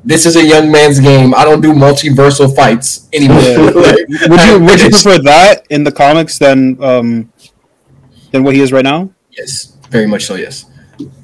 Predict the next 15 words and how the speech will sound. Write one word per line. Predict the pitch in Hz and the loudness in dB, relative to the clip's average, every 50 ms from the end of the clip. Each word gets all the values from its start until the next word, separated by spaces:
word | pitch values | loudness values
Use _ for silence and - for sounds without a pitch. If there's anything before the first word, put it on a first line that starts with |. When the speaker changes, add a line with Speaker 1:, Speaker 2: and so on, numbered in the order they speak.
| _ _ _ _ _ _ _ _ - - | _ _ _ _ _ _ _ _ -10 -4
Speaker 1:
I | - 156 180 | 0 0 2
would | 202 170 143 | 2 2 2
love | 147 160 175 170 | 2 2 2 2
for | 175 170 | 0 0
him | 170 175 170 175 190 214 233 226 - - | 2 2 2 2 2 0 0 -2 -2 0
to | 160 139 127 120 113 | 0 2 2 2 0
give | 104 117 147 147 143 | 0 0 0 0 0
somebody | - 143 139 139 135 131 131 | 0 0 2 2 2 2 2
else | 131 120 - | 2 0 0
his | 139 131 - | -2 -4 -2
connection | - 127 120 117 - - 113 | -2 -2 -2 -2 -4 -6 -8
to | - 110 | -8 -8
the | 101 98 | -10 -12
Speed | - - 117 104 - | -6 -6 -6 -6 -6
Force. | - - - - - - - - | -10 -16 -12 -12 -12 -12 -12 -16